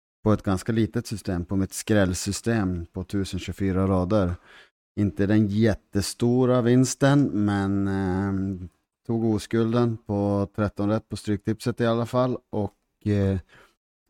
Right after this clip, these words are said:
spelade in trettiosex tusen på det systemet. Får ju betraktas som godkänt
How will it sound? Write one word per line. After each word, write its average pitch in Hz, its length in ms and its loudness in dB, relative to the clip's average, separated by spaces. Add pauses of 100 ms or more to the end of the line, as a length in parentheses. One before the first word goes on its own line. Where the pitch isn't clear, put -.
spelade 104 600 -2
in 101 180 0
trettiosex - 640 -6
tusen 92 680 -4
på - 140 -12
det 87 300 -4
systemet. 90 680 -6
Får 95 300 -2
ju 95 100 0
betraktas 98 520 -4
som 101 160 -4
godkänt 127 720 0